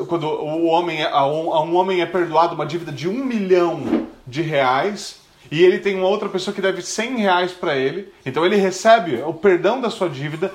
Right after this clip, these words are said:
e ele vai pra outro que tem cem reais e fala, "Você não vai pagar os cem reais, então eu vou te jogar na cadeia." Fala: como é que pode você ter recebido tamanha misericórdia e não conseguir exercê-la?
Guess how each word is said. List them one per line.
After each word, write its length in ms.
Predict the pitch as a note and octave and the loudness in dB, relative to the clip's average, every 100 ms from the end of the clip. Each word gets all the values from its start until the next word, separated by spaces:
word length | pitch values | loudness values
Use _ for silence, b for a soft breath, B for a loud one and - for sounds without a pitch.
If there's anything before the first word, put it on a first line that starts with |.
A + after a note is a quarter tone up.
| B B | B B
e 40 | |
ele 140 | D#3+ E3 | 0 2
vai 140 | F3+ | 2
pra 140 | F#3 F#3 | 2 2
outro 260 | F#3+ F#3+ | 2 0
que 80 | F#3 | -4
tem 160 | F#3 F3+ | -2 -2
cem 180 | F#3 | -4
reais 280 | E3+ E3 E3+ | -2 -2 -2
e 20 | |
fala, 220 | E3+ F3+ C3+ | -2 -2 -2
"Você 100 | D3+ | -6
não 100 | D3+ | -4
vai 100 | F3 | -2
pagar 200 | F#3+ E3+ | -2 -4
os 100 | - | -6
cem 100 | D3+ | -8
reais, 240 | C#3+ E3+ | -6 -6
então 100 | E3+ | -6
eu 40 | |
vou 60 | D3+ | -10
te 80 | D3 | -8
jogar 160 | D3 | -8
na 100 | D3+ | -8
cadeia." 500 | D#3 D#3+ F3 E3+ F#2+ - b b b | -8 -4 -2 -2 -4 -10 b b b
Fala: 160 | - E3 | -6 -4
como 180 | D#3+ F3 | -4 -6
é 60 | |
que 100 | B3+ | -6
pode 460 | - - G#3 A#3 F#3+ | -6 2 6 6 2
você 240 | E3+ F3 | -4 -4
ter 140 | F3+ F#3+ | 0 0
recebido 460 | F#3 F#3 F#3 G3+ | 0 -2 -4 -4
tamanha 560 | G#3+ G3 D#3 D#3 G3 C4 | 0 2 2 2 0 0
misericórdia 720 | B3 A3 A3 - D#3 C#3 C#3+ | -4 -4 -4 -2 0 0 -4
e 20 | |
não 120 | D3+ | -10
conseguir 340 | D3+ E3 D3 C3 | -8 -10 -8 -6
exercê-la? 640 | B2+ C#3 C#3+ G#3 C#4+ A#3 | -6 -6 -8 -6 -6 -6